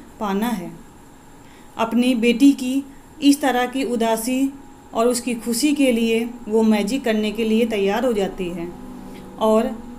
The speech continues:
अपना magic start करती है। दोनों माँ बेटी magic start करते हैं और आनंद को अपनी ओर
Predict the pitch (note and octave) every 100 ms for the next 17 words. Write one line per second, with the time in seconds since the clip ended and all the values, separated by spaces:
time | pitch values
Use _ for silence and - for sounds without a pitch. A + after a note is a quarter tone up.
0 | - G3+ A3 A3+ A3 A3 A3 G#3 G3 C#4
1 | A#3 - A3 A#3+ A3 G3+ F#3+ E3 E3 E3+
2 | - - - - - - - G3+ A3 A3
3 | A3+ A3 A#3 A#3+ A#3 A#3+ B3+ A#3+ A3 G3+
4 | A3 A#3 - A#3 A#3+ C4+ A#3 - A#3+ A#3+
5 | A#3 B3 - - - - A#3 A#3+ C4 D#4
6 | - - - A3+ B3 D4 D4 B3+ A3+ A3
7 | - A3 C4 D4 C#4+ A3+ A#3